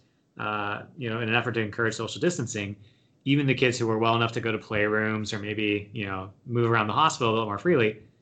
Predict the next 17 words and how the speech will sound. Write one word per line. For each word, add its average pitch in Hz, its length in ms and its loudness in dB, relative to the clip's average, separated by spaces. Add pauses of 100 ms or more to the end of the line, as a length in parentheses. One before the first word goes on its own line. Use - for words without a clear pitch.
(360)
they're 123 160 4
all 131 120 8
being 123 180 4
restricted 113 460 -4
to - 80 -10
their 98 140 -6
rooms. 98 320 -6
And 92 100 -10
so 107 100 -8
staff 110 380 0
are 113 60 -4
kinda 110 180 -4
working, 104 600 -4 (360)
you 120 140 -8
know, 101 260 -10 (520)
overtime 110 960 2
to 107 420 0